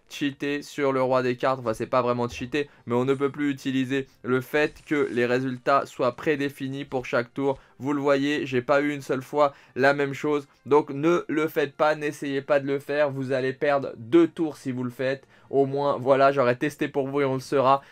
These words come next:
sur mon reroll. On va repasser sur mon compte principal tout de suite. Et avant de parler de trahison et de ce fameux K V K, on va parler du boss de la crise de Ceroli, car on n'a pas le roi des cartes là pour le moment sur mon serveur principal. Donc on l'a sur le onze cinquante-sept, mais pas sur le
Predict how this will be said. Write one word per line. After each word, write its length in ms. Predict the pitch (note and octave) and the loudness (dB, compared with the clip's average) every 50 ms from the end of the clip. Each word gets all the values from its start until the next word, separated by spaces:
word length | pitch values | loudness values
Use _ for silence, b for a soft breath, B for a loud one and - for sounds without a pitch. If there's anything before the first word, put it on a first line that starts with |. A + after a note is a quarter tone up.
| B B | B B
sur 300 | - - - D3+ D3 C#3+ | -12 -4 0 2 2 2
mon 160 | C#3+ C#3+ C#3+ | 2 0 2
reroll. 300 | C#3 C3+ A#2+ A#2+ A2 G2+ | 2 4 4 4 2 2
On 100 | G#2 B2+ | 2 2
va 100 | C3+ C3+ | 2 2
repasser 500 | C3 - D3+ C#3+ C#3 - D#3+ D3+ C#3+ - | 2 2 0 0 0 -2 -4 -4 -4 -4
sur 360 | - - - - D#3 C#3+ A#2 D2 | -6 -8 -4 -2 -2 -2 -2 -2
mon 200 | C#3 C3+ C3 B2+ | -4 -6 -6 -6
compte 240 | - C#3+ C#3 C3 | -6 -8 -8 -8
principal 760 | B2+ - C#3+ C#3 C#3 - C3+ B2 - C#3+ C3 B2+ A#2 A2+ A2 A2+ _ - | -4 -2 -2 -2 -2 -4 -8 -4 0 0 2 2 2 0 -2 -8 _ -6
tout 120 | - F3+ | -6 -6
de 80 | - - | -6 -8
suite. 480 | - - C#3 C#3+ D3+ D#3 - - D#3+ D3+ D3+ - _ _ _ _ _ - | -8 -6 -4 -4 -4 -6 -8 -6 -4 -4 -4 -6 _ _ _ _ _ -12
Et 160 | G2+ G#2+ - - | -10 -8 -2 4
avant 260 | - D#3+ E3+ F3 F3+ F3+ | 6 6 8 8 6 0
de 60 | F3 | 0
parler 380 | - - D#3+ D3 D#3 D3 D3+ | 0 0 2 4 4 2 0
de 60 | D3 - | -2 -4
trahison 640 | - - E3+ D3+ D3 D3 C#3+ C#3 D3+ D3+ D3 C#3+ - | -4 4 4 6 6 4 2 -2 -4 -6 -4 -6 -4
et 160 | - A#2+ C#3 | -2 -4 -4
de 40 | C3 | -4
ce 200 | - - D3 C#3 | -4 -4 -4 -2
fameux 320 | C3+ - D3 C#3 C#3 C3+ C3+ | 0 2 0 2 2 -2 -2
K 140 | C3 D3+ | 0 -2
V 220 | C#3 C3 C3 C3+ C3+ | 0 2 2 0 0
K, 120 | B2+ - C#3+ D3 D3+ D3 | 0 2 4 4 4 2
on 120 | - C#3 C#3 | 2 2 2
va 100 | C3+ B2+ | 2 2
parler 480 | - D3 C#3 C#3 C#3+ D3 D#3 D#3+ - - | 4 4 4 4 4 4 0 -2 -2 -4
du 360 | B2 A#2+ A#2 C#3 D3 D3+ - - | -10 -8 -6 -4 -4 -4 -6 -8
boss 400 | - A2 B2 C#3 D3 D#3 D3+ - | -6 0 4 4 4 4 2 0
de 200 | A#2+ C3+ C#3+ D3 C#3 | 0 2 4 4 4
la 180 | C#3 C3 B2+ B2 | 4 4 2 2
crise 340 | - - - F3 E3 C#3 B2+ | 0 2 2 2 2 2 0
de 120 | C#3 C#3 | -2 -2
Ceroli, 580 | C3+ - D3+ C#3 A#2+ B2 B2 B2+ B2+ C#3 C#3+ C#3 | -2 0 0 0 2 2 0 0 -2 -4 -6 -2
car 260 | - C3+ B2 A#2 G#2 | 2 2 4 4 2
on 60 | G#2 | 0
n'a 140 | G#2+ G2+ - | -4 -4 -2
pas 100 | - B2 | 0 0
le 80 | A#2 | 2
roi 140 | A2 A#2 A#2 | 2 2 2
des 140 | A#2 A#2 A#2+ | 0 -2 -2
cartes 260 | - C3+ B2 A#2 - | 0 0 0 0 0
là 120 | B2 A#2 A2+ | 0 0 0
pour 200 | - A#2 A#2 A2+ | 0 0 -2 0
le 40 | |
moment 320 | A2+ A#2 A2+ A2+ A#2 A2 A2 B B B B B | 0 -2 -2 -2 -4 -6 -6 B B B B B
sur 260 | B - - D3 C#3 C3+ | B -8 -2 -2 -2 0
mon 140 | C3 C3 | -2 -4
serveur 340 | B2 - C3+ A#2+ A#2+ A#2+ A#2 | -2 0 2 2 2 2 0
principal. 480 | - B2 A#2+ B2 - A#2+ A#2+ D#3 E3 E3+ | -2 -6 -6 -6 -8 -4 0 0 0 2
Donc 180 | C#3+ A#2+ - | 0 -4 -4
on 120 | A#2+ B2 C#3 | -2 0 2
l'a 100 | D#3+ E3 | 2 0
sur 180 | - - D3 | 0 0 -2
le 60 | C3+ C3+ | -2 -2
onze 140 | C3 C3+ | -4 -6
cinquante-sept, 540 | - - C3+ B2+ C3 C3 C3 C3 - E3 E3 - | -6 -6 -6 -4 -4 -4 -4 -2 -4 -4 -2 -2
mais 100 | C3 A#2 | -2 0
pas 160 | - C#3 C#3 | 2 2 2
sur 180 | C3+ - C#3 | 2 2 0
le 60 | C3 | 0